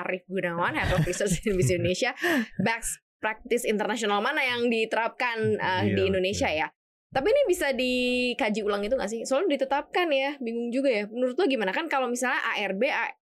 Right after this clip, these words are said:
Speaker 1: ara itu katanya juga masih bisa dikaji ulang
Speaker 3: Dikaji
Speaker 1: gitu
Speaker 3: ulang.
Speaker 1: kan.
Speaker 2: Ya.
Speaker 1: Apakah akan ditetapkan dengan level yang saat ini ataukah nanti berlaku sama gitu ya? Bisa up, eh, bisa down, bisa sampai dua puluh, eh, lima persen, up-nya juga bisa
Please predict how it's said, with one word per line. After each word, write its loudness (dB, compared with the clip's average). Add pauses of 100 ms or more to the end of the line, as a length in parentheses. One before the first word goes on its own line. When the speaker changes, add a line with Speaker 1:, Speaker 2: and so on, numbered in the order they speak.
Speaker 1:
ara -2
itu -4
katanya 0
juga 0
masih -4
bisa -2
dikaji -2
ulang 2
Speaker 3:
Dikaji 2
Speaker 1:
gitu 0
Speaker 3:
ulang. -2
Speaker 1:
kan. -2
Speaker 2:
Ya. 0
Speaker 1:
Apakah -4
akan -4
ditetapkan -6
dengan -10
level -4
yang -6
saat -8
ini 0
ataukah -4
nanti -2
berlaku -2
sama 0
gitu 0
ya? 4
Bisa -4
up, -6 (320)
eh, 0
bisa 2
down, 0
bisa -2
sampai 0
dua 2
puluh, 0
eh, 0
lima -4
persen, -4
up-nya -2
juga 0
bisa -2